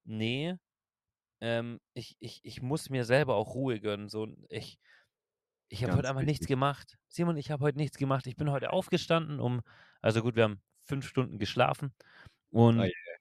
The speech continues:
Speaker 1: wir sind aufgestanden um sieben Uhr fünfzehn war ich wach oder so. Und dann hat er,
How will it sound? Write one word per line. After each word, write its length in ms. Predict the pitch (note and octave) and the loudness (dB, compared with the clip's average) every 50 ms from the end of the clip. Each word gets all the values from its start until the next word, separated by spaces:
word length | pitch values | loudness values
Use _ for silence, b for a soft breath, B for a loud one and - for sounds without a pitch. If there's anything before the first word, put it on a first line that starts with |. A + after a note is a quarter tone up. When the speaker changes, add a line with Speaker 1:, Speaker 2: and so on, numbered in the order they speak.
| _ _ _ | _ _ _
Speaker 1:
wir 120 | - A#2 A#2 | 8 8 8
sind 100 | C#3+ C3+ | 8 8
aufgestanden 680 | F#2 D3 F3+ - - D#3 - - D3+ D3 C#3+ - - C3 | 8 8 6 6 2 0 2 2 2 2 2 0 -2 -2
um 200 | A#2+ A#2+ A#2 A2+ | 0 0 -2 -2
sieben 300 | - - D3 D#3+ D3 C#3+ | -4 -4 -4 -2 0 0
Uhr 120 | B2+ B2 A2+ | 0 0 0
fünfzehn 500 | - - E3 F3 E3 - - C#3 A#2+ A2 | -2 -2 -2 -2 -2 -4 -6 -6 -2 0
war 120 | G#2+ G#2+ | 0 0
ich 140 | G#2+ - B2+ | 0 0 0
wach 220 | B2 C#3 - - | 0 0 0 0
oder 160 | D3+ C#3 C#3 C3+ | -2 -2 -2 -2
so. 280 | B2+ C#3+ C#3+ D3 C3+ b b b b b b b b b | 0 0 0 0 0 b b b b b b b b b
Und 540 | - - A2+ A2+ A2+ A2+ A2+ A2+ G#2+ - - _ _ | 0 2 4 4 4 2 0 -4 -8 -10 -16 _ _
dann 300 | - A#2 A2+ A#2 A#2 A#2+ | -4 -4 -4 -4 -6 -8
hat 240 | A#2+ A#2 A#2 A2+ A2+ | -8 -8 -6 -4 -2
er, 100 | A#2 | -2